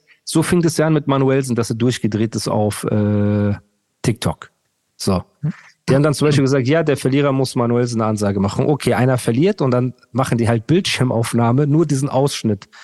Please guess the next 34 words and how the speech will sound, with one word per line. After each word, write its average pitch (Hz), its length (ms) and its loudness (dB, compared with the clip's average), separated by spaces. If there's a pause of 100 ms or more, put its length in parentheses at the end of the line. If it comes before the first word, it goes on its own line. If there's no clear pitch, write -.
(420)
Und 127 160 0
dann 139 100 0
fragt 175 340 0
immer 175 160 2
der 143 140 2
Gewinner 135 340 0
den 143 140 0
Verlierer, 180 540 -2 (480)
Bro, 127 360 2
weißt 131 280 -2
du, 127 60 0
wen 131 120 0
ich - 160 -6
richtig 139 360 -2
feier? 165 540 0
Und 113 180 0
der 98 80 0
andere 117 180 0
so, 101 300 0
wen? 117 360 0 (240)
Und 123 100 0
dann 110 60 0
sagt 131 160 0
er 120 60 2
so, 110 200 0
ja, 101 340 -2 (720)
Manuelsen. 110 840 0
Und 113 180 -2
dann 113 120 0
sagt 117 260 -2
der 110 80 0
andere 120 280 2
so, 107 220 -2 (440)
Manuelsen, 180 680 2